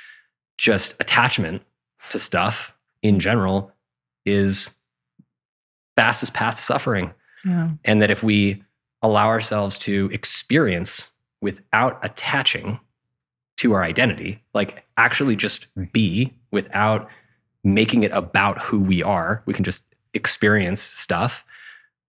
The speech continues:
Speaker 1: that, and maybe, like, evaluate it later, then we actually get more out of the experience and it becomes less hard. It actually invites ease into our lives.
Speaker 2: Mm-hmm.
Speaker 1: And then we're more present with our friends, family, clients,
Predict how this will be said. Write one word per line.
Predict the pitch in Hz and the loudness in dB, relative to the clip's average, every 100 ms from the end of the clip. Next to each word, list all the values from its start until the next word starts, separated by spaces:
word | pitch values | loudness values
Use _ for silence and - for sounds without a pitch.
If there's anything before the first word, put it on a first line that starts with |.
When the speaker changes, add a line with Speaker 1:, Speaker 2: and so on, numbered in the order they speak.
| _ _ - | _ _ -12
Speaker 1:
that, | 98 101 104 | 0 4 4
and | 107 | 4
maybe, | 104 104 | 4 4
like, | 98 92 - | 2 0 -4
evaluate | 95 92 101 95 | -2 0 2 0
it | 87 90 | -2 -2
later, | 98 92 87 110 _ _ _ _ _ - | -2 0 -2 -6 _ _ _ _ _ -8
then | 98 98 98 98 98 98 _ _ _ _ | 2 4 4 2 -2 -6 _ _ _ _
we | 104 | -2
actually | 104 120 127 | 0 2 2
get | 110 98 | 0 0
more | 92 101 90 | 0 0 0
out | 95 | -2
of | 95 | -2
the | |
experience | 85 - 95 110 160 170 - _ _ _ - | -4 -6 -2 0 2 0 -4 _ _ _ -2
and | 113 | 0
it | 101 | 0
becomes | - - 107 107 104 92 | -4 0 2 4 2 0
less | 95 101 104 - - _ _ _ _ _ _ - | 0 2 0 -4 -6 _ _ _ _ _ _ -18
hard. | - 131 104 82 - - | -4 0 0 -2 -6 0
It | |
actually | 110 107 123 | 2 4 0
invites | 98 95 - | 0 -4 -4
ease | 110 120 117 107 | 2 4 4 0
into | 90 - | -8 -8
our | - | -8
lives. | - - - - | -4 -4 -4 -4
Speaker 2:
Mm-hmm. | 185 156 175 160 - | -2 0 -2 -2 -4
Speaker 1:
And | 107 104 104 | 4 6 6
then | 101 98 101 | 4 4 2
we're | 98 | 2
more | 104 | 0
present | 95 104 95 | 0 -4 -4
with | 101 | -4
our | 90 90 | -2 -2
friends, | 90 101 98 95 | -4 -2 0 0
family, | 98 95 98 95 | 0 0 2 2
clients, | - 101 92 92 87 - - | 2 0 2 0 -2 -4 -8